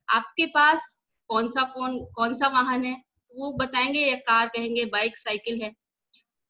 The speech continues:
तो आपने, अपने आप चलता है कि चलाना पड़ता है? हम पूछेंगे उनसे कि ये जो भी वाहन है, ये अपने आप चलता है कि चलाना पड़ता है? तो prospect कहेंगे, "नहीं, चलाना पड़ता है।" तो हम बताएंगे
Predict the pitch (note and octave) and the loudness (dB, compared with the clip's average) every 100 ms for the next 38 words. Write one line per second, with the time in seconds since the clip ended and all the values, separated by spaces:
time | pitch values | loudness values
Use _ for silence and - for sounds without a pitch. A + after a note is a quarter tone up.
0 | _ - - - _ - G#3+ A3+ - D4+ | _ -16 -14 -16 _ 0 2 2 -2 -2
1 | C#4 A3 _ _ _ _ _ - B3 D#4+ | 0 -4 _ _ _ _ _ -10 0 4
2 | E4 E4 E4 D#4+ D#4+ E4 F4 F#4 F#4 - | 4 4 2 2 2 2 2 -2 -6 -8
3 | - F4+ D4+ C#4+ C#4 A#3 G#3+ - F#3+ F#3+ | -2 2 4 6 4 2 -2 -6 -12 -12
4 | A#3 B3 C4+ C4 C#4+ C4+ C4 E4 D#4+ B3 | -14 -12 -8 -4 -2 -4 -4 -6 -2 -2
5 | B3+ C4 B3 C#4+ A3+ A3 C#4+ C4+ A#3+ D#4 | 0 -2 -4 -4 -4 -4 -2 -2 -2 -4
6 | _ C#4 - C4 D4+ D4+ D4+ D4+ D#4 F4 | _ -8 -6 -4 0 2 2 0 -2 -2
7 | F4 F4 D#4+ D#4 A#3+ G#3+ - F#3+ - _ | 0 2 2 2 -2 -8 -10 -14 -14 _
8 | A3 G#3+ - C4 B3+ B3+ C4+ D4+ F4 C#4 | -6 -6 -8 -12 -6 -6 -2 0 0 2
9 | A#3 A3+ C#4+ C#4+ C4+ C4 B3+ B3+ _ _ | 2 4 2 2 -2 -2 -4 -6 _ _
10 | _ - _ - F4+ E4+ C4 B3 A3+ G#3 | _ -20 _ -2 0 -2 -4 0 0 0
11 | G3+ A3 B3 D4+ | 0 0 0 -2